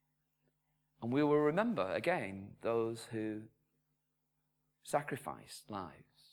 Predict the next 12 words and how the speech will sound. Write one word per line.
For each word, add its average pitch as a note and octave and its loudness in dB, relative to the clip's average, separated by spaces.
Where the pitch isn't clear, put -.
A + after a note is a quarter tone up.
And A2 -4
Paul C3 4
says, A2 -2
"I'd C3 2
sacrifice C3+ -4
my G#2 -6
life G#2+ -6
for G2+ -14
my F#2+ -12
people." G2 -16
I C#3 0
would. D#3 -2